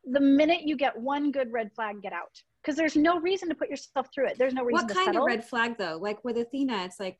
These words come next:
Speaker 2: "Oh, he lied about building a house in Fremont." Is
Speaker 1: I
Speaker 2: that a
Speaker 1: would've
Speaker 2: big
Speaker 1: gone.
Speaker 2: enough red flag to be
Speaker 1: Mm-hmm.
Speaker 2: done? Or,
Speaker 1: A hundred
Speaker 2: like,
Speaker 1: percent. A
Speaker 2: I feel
Speaker 1: hundred
Speaker 2: like
Speaker 1: percent.
Speaker 2: sometimes people are like, "I don't know how big of a red flag." Is it that his
Speaker 1: Any of
Speaker 2: wife was
Speaker 1: that.
Speaker 2: pregnant?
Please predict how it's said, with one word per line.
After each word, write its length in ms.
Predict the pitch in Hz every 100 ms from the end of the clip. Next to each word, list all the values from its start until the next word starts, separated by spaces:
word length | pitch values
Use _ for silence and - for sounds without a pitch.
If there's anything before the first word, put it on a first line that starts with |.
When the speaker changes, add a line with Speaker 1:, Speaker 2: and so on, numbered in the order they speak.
| _
Speaker 2:
"Oh, 260 | 269 294 285
he 180 | 285
lied 260 | 277 269 285
about 280 | 269 269 262 -
building 360 | 269 262 254
a 20 | 254
house 360 | 254 240 233
in 100 | 226
Fremont." 680 | 220 - 240 226 190 170 - -
Is 200 | 262 262
Speaker 1:
I 120 | 247
Speaker 2:
that 60 | 220
a 20 |
Speaker 1:
would've 140 | 220
Speaker 2:
big 80 | 240
Speaker 1:
gone. 140 | 247
Speaker 2:
enough 300 | 339 330 339 330
red 180 | 320 -
flag 400 | 330 311 311 302 -
to 100 | -
be 220 | 277 285 403
Speaker 1:
Mm-hmm. 60 | 466 -
Speaker 2:
done? 320 | 339 453 523 539 _ _ _ _
Or, 240 | - 302 294
Speaker 1:
A 40 |
hundred 220 | 294 285
Speaker 2:
like, 140 | 294 262
Speaker 1:
percent. 180 | 180 - _ _ 277
A 20 |
Speaker 2:
I 20 |
feel 60 | 285
Speaker 1:
hundred 140 | 269 403
Speaker 2:
like 120 | 440
Speaker 1:
percent. 40 |
Speaker 2:
sometimes 420 | - 370 370 370
people 180 | - 302
are 40 | 277
like, 180 | 240 -
"I 60 | 254
don't 160 | 262
know 380 | 247 240 226 220 - _ 202 - _ _ _
how 220 | - 226
big 320 | 185 - 392
of 100 | 415
a 80 | 208
red 220 | 143 139 -
flag." 240 | - -
Is 180 | - 240
it 120 | 247
that 160 | 247 233
his 80 | 247
Speaker 1:
Any 140 | 330 381
of 160 | 415
Speaker 2:
wife 80 | 254
was 80 | -
Speaker 1:
that. 100 | -
Speaker 2:
pregnant? 480 | 285 269 349 453 480